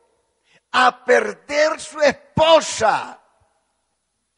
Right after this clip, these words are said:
con tal de que a él le fuera bien, que él no le hiciera nada. "No importa la reputación o cómo traten a mi esposa, lo que a mí me interesa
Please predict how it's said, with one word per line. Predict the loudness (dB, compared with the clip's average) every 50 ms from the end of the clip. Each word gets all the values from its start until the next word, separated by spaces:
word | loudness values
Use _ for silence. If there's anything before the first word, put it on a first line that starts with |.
| _ _ _ _
con | 6 6 6 6 4 -2 -6 0
tal | 2 4 4 4 4 2 0 2
de | 2 2 2 2
que | 0 4 6
a | 6 6
él | 6 4 2 0 -2 -4 -6 -4
le | -2 -2 -2
fuera | -2 -4 -6 -2 0 2 2 2 2 0
bien, | -2 -4 -8 -6 -4 -4 -2 -2 -4 -6 -8 -12 -14 -18 -20 _ _ _ _ _ _ _ _ _ _ _ _ _ _ _ _ _ _ _ _ _ _ _ _ 0
que | 2 4 4 4 4
él | 2 0
no | -2 -2 -2
le | -2 -2
hiciera | -4 -6 -6 -4 0 0 2 0
nada. | 0 0 2 2 2 2 0
"No | -2 -6 -8
importa | -10 -10 -12 _ 4 6 6 6 6 4 0 0 2 2 4
la | 4 2 2
reputación | 0 -2 -2 -2 -2 -4 -8 -12 -8 -2 -2 -2 -2 -2 -6 0 4 4 4 6 4 0 -4 -8 -14 -8 0
o | 4 4 4 4 2 2
cómo | 6 8 8 8 8 4 0 0 0 0 0
traten | 0 0 2 4 2 2 2 0 0 0 0
a | 0 -2
mi | 0 2 2
esposa, | 2 2 0 4 8 10 10 10 8 6 4 6 8 8 8 6 4 -4 -8 2
lo | 4 6 6 4 4
que | 4 4 6
a | 6 4
mí | 2 -2 -4 -2 -2 0 2
me | 4 4 4
interesa | 2 0 -6 -10 -8 _ 0 2 6 8 8 8 8 6 0 -2 0 2 2 2 0